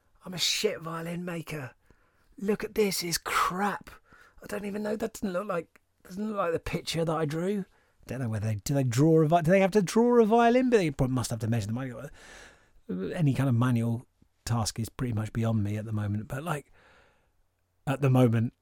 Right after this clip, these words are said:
of course, later on I'll become brilliant at doing violins. But, like, I don't know, like, of course people must have these du-, and then, so then there's the,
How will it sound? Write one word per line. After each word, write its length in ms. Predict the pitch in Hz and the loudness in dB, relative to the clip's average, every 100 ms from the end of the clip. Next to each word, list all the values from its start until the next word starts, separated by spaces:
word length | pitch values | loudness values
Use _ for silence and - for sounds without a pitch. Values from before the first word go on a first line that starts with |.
| _ _ _ - - | _ _ _ -8 2
of 80 | |
course, 220 | 156 170 139 | 8 10 12
later 420 | 151 147 131 131 | 10 10 6 4
on 100 | 123 | 4
I'll 100 | 113 | 2
become 220 | 120 120 | 2 2
brilliant 300 | 123 127 113 | 2 2 0
at 80 | 117 | 0
doing 180 | 120 113 | -2 0
violins. 300 | 117 117 117 | 0 -2 -2
But, 140 | 196 | 0
like, 260 | 208 202 - _ _ _ _ _ _ _ _ _ - | 0 0 -8 _ _ _ _ _ _ _ _ _ -2
I 60 | 175 | 4
don't 160 | 240 | 8
know, 160 | 254 202 | 8 10
like, 340 | 147 151 - _ _ - - | 8 6 0 _ _ -6 0
of 220 | 214 - | 0 2
course 360 | - 262 220 | 6 8 8
people 260 | - 143 135 | 6 4 4
must 580 | 135 147 - - - - _ _ _ _ _ - | 4 4 2 -2 -6 -16 _ _ _ _ _ -12
have 180 | 147 131 | -6 -2
these 160 | 127 | -2
du-, 180 | 120 135 _ _ _ - - - - - 226 | -2 -6 _ _ _ -20 -20 -20 -18 -2 6
and 240 | 226 214 | 8 12
then, 500 | 254 147 117 147 165 _ _ | 12 12 8 2 0 _ _
so 160 | - 214 | 2 4
then 380 | 165 247 277 247 | 12 12 12 12
there's 240 | 175 151 | 12 12
the, 320 | 147 143 147 | 10 10 10